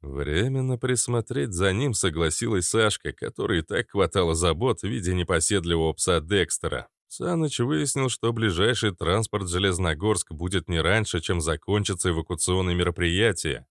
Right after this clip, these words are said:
грозившие растянуться на неопределённый срок, и подрядился на этот самый срок водителем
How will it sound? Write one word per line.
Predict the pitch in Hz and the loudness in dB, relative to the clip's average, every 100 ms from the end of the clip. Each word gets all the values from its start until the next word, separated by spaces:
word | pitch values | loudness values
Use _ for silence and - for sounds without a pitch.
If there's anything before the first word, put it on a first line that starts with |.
| _ - | _ -6
грозившие | 80 78 78 73 90 131 - 143 | -2 0 0 0 -2 -2 -2 -2
растянуться | 135 127 - 117 117 127 131 | 0 -2 0 0 0 0 -2
на | 120 | 0
неопределённый | 117 110 - 82 85 90 110 90 | 0 0 -2 -4 -2 0 0 0
срок, | - 117 120 - _ _ | 2 2 2 -2 _ _
и | - 170 | -6 -6
подрядился | 123 113 85 78 73 175 131 98 | -4 -4 -2 -4 -2 -4 -2 0
на | 85 87 | 0 2
этот | 117 90 | 0 0
самый | - 110 110 82 | 0 2 2 0
срок | - 110 95 | 0 0 0
водителем | 90 85 98 120 92 73 67 | 0 0 0 -2 -2 -2 -6